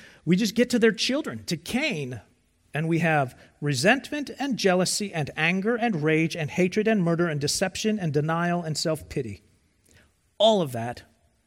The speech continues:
just in chapter four, just in one guy.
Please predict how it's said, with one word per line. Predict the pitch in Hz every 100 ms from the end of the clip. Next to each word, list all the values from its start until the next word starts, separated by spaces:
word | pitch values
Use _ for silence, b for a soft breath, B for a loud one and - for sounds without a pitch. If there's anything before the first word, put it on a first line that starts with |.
| _ _ _ _ _ _ _ _ _
just | - 170 -
in | 170
chapter | 151 160 151 165
four, | - 90 -
just | - - -
in | 247 220
one | 254 262
guy. | 262 262 269 165 101